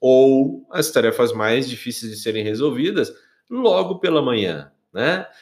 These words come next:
Por quê? Porque no final da tarde você tem uma, uma quantidade limitada de energia mental,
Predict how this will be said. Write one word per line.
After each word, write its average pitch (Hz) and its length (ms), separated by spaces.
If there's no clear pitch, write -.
Por 156 160
quê? 117 320
Porque - 480
no 196 200
final 180 340
da 113 100
tarde 143 460
você 135 260
tem 165 100
uma, 175 220
uma 139 280
quantidade 143 500
limitada 165 800
de 117 220
energia 110 720
mental, 92 720